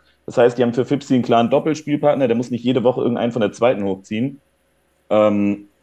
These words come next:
und, keine Ahnung, Ellen wird nicht schlechter, der wird auch noch besser gefühlt. Und wir haben jetzt, äh, mit Jens und Moritz da generell zwei stabile Leute reinbekommen. Du hast mit einer Lisa und einer Maike jetzt auch nochmal zwei Mädels da reinbekommen, die nochmal richtig Bock haben.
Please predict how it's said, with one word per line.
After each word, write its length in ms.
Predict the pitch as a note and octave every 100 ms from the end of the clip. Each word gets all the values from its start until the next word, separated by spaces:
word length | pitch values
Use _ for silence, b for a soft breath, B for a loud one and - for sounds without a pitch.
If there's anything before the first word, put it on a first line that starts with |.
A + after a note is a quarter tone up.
| _ _ _
und, 600 | G2+ G#2+ G#2+ G#2+ - - _ _ _ _ _ _
keine 280 | - A2 A2
Ahnung, 240 | C3+ A2+
Ellen 240 | - C#3 B2+
wird 140 | B2+
nicht 180 | A#2 -
schlechter, 480 | C3 D3+ D#3+ D3+ D3
der 180 | B2+ A#2+
wird 80 |
auch 120 | A2+ D3
noch 100 | C3
besser 300 | C#3 C#3 D3
gefühlt. 560 | C#3+ D3 C#3+ D3 C#3+ - _ _ _ _ _ _
Und 240 | - B2+ B2+
wir 120 | A#2+
haben 100 | B2+
jetzt, 300 | B2 - -
äh, 340 | A#2 A2+ A2
mit 220 | G#2 G#2+ G2
Jens 400 | A2+ C3 B2 -
und 240 | A2+ A2+
Moritz 320 | B2 B2+ A#2+
da 100 | A2+
generell 380 | G#2+ A#2 A2 B2
zwei 180 | - G#2
stabile 440 | - F#2+ B2+ D3
Leute 280 | C3+ C3 C3
reinbekommen. 480 | A#2+ B2 A#2+ B2 A#2
Du 60 |
hast 120 | A2 A#2+
mit 120 | A#2
einer 100 | A2+
Lisa 220 | B2+ A#2+
und 80 | A#2
einer 80 | A2
Maike 280 | A#2+ A#2+
jetzt 200 | A#2 A2
auch 80 | G#2+
nochmal 240 | A2+ A2 -
zwei 160 | G#2+
Mädels 320 | A#2 C3 C3
da 100 | B2
reinbekommen, 540 | G#2+ A#2 A#2 A2+ A#2+ A2
die 80 | A2+
nochmal 160 | A2+
richtig 260 | A2 A2+ A2+
Bock 200 | A#2 A2+
haben. 280 | A#2+ A2+ A#2